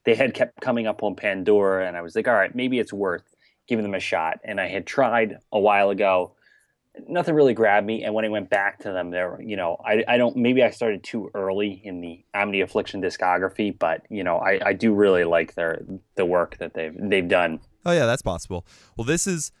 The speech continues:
Speaker 2: so Amity Affliction is a band from Australia. So recent, like, until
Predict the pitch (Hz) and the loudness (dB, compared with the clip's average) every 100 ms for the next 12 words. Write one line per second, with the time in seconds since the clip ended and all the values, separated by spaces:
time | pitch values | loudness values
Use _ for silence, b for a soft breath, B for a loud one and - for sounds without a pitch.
0 | _ - 135 127 127 139 165 160 - 147 | _ -2 2 2 0 -2 -2 -4 -4 -8
1 | - 135 127 120 113 113 123 131 131 - | -6 -6 -4 -4 -2 -2 -2 -2 -4 -4
2 | 90 85 87 87 _ - - 110 107 104 | -4 -2 -4 -6 _ -10 2 4 6 4
3 | 98 123 196 - 151 - 107 107 _ _ | 0 -2 -2 -4 -6 -4 -4 -4 _ _
4 | _ _ _ - 107 - - 196 196 180 | _ _ _ -10 -8 -8 -4 0 2 0
5 | 170 151 | -2 -4